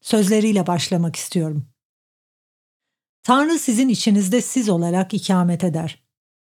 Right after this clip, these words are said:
ve Tanrı tarafından fark edilmek veya kendinizi gerçekleştirmek için hiçbir şey yapmanıza gerek yoktur. Bu sizin gerçek ve doğal halinizdir. Tüm arayışı bırakın. Dikkatinizi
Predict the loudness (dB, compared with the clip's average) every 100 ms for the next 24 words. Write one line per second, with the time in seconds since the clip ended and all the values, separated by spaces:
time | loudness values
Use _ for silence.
0 | _ -4 0 2 2 2 2 0 0 0
1 | 0 -4 0 0 2 0 0 0 -2 -4
2 | -12 -2 2 2 2 0 2 2 0 -2
3 | 0 0 0 -2 0 -2 0 0 0 -4
4 | -2 -2 -2 _ _ -8 -4 -4 -2 0
5 | 0 -2 -2 -2 0 -2 0 0 0 -2
6 | -4 -6 -14 -16 _ _ _ _ _ _
7 | _ 0 4 4 0 -4 0 4 4 4
8 | 2 0 -2 0 2 2 4 2 2 2
9 | 0 -2 -4 -10 -14 _ _ _ _ _
10 | _ -4 -2 -2 -2 2 2 0 -2 -4
11 | -4 -4 -2 -6 -8 _ _ _ _ _
12 | _ -2 -2 0 0 0 -2 -4